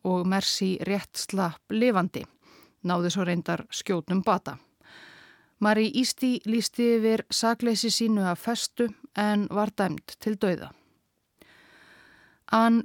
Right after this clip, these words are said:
Pudetor var ljósmóðir komin á áttræðisaldur. Hana hafði fullorðinn maður séð fljúga í einhvers konar fuglslíki um Salem bæ eftir að hún var fangelsuð fyrir aðrar galdrasakir.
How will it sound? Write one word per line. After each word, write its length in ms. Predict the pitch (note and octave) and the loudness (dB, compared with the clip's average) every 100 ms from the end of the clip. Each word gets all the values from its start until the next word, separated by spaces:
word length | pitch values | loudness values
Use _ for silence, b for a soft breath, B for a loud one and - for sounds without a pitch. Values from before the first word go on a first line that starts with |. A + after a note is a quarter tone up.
| - | 0
Pudetor 600 | C4 C#4 C4+ - C4+ C4+ A#3 | 0 2 2 2 2 4 4
var 240 | A#3+ A#3 | 4 2
ljósmóðir 720 | - A3 A#3+ - B3 B3 B3 A#3+ | 0 0 0 0 2 2 0 -2
komin 380 | - A#3 A#3 A3+ | -2 2 2 2
á 80 | G#3+ | 0
áttræðisaldur. 960 | A3 G#3+ B3 A#3+ A#3 A#3 A#3 - A#3+ - - - | -2 -4 -2 0 0 0 -2 -2 -4 -4 -20 -8
Hana 480 | G3 A#3+ A#3+ B3 B3 | 0 2 4 2 2
hafði 320 | A3 F3 F3 - | 0 0 -4 -6
fullorðinn 560 | - G#3 - G#3 G3+ G3 | -6 -4 -2 0 2 2
maður 380 | G3+ A3 B3 - B B B | 2 2 0 -2 B B B
séð 320 | - A3+ A3 - | -2 0 0 -2
fljúga 540 | - B3 C#4 C4+ G#3+ F#3+ | -2 2 2 4 4 4
í 140 | F#3+ F3+ | 2 0
einhvers 320 | G3+ F#3+ - - | -2 -2 -4 -2
konar 400 | G#3+ G#3 G3+ - - | 0 2 0 -2 -10
fuglslíki 1080 | - C4 - - - A3 A#3 B3+ - G3+ F3+ | -6 -6 -4 -4 -4 -2 -2 -2 -6 -2 0
um 160 | F#3 F#3+ - | 0 -2 -2
Salem 440 | - A#3 A3+ A3+ | -2 0 2 2
bæ 320 | - A#3 A3+ - | 2 2 2 -2
eftir 440 | - A3+ - - A3 | -4 -6 -6 -2 0
að 220 | G#3 G3 | 0 0
hún 240 | G3 A3 | -2 0
var 100 | G#3+ | 0
fangelsuð 880 | G3 A#3+ A#3+ - G#3+ - - G#3 F#3+ | 0 0 0 0 -2 -2 -2 -2 -2
fyrir 300 | - A3 G#3+ | -2 0 0
aðrar 480 | - G#3+ F3+ F#3+ - | 0 0 0 -2 -4
galdrasakir. 760 | - B3+ A3+ G#3 F#3 D#3+ - | -4 -2 0 -2 -4 -8 -12